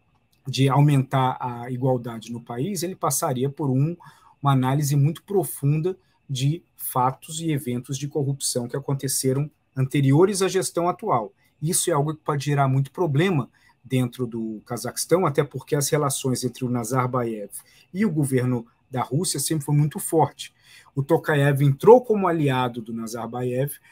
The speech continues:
mas a partir do momento que ele anuncia essa ruptura, a instabilidade política passa a estar presente no seu governo e as perguntas que muitos analistas na região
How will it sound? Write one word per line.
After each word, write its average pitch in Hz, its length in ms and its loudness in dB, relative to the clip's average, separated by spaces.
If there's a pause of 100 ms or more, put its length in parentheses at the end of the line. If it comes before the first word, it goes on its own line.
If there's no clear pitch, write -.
mas 180 160 -2
a 180 60 6
partir 160 300 0
do 220 80 -2
momento 170 240 0
que 165 60 -2
ele 160 80 4
anuncia 139 480 2
essa 127 140 -4
ruptura, 156 720 -2 (180)
a 143 140 2
instabilidade 160 920 0
política 143 520 0 (120)
passa 135 420 0 (260)
a 135 120 -4
estar 143 240 0
presente 170 640 0
no 143 100 0
seu 127 220 0
governo 135 520 0 (380)
e 165 300 -2
as 151 280 0
perguntas 135 640 0
que - 140 -4
muitos 131 540 -2 (260)
analistas 135 880 0
na 127 140 -4
região 120 580 -2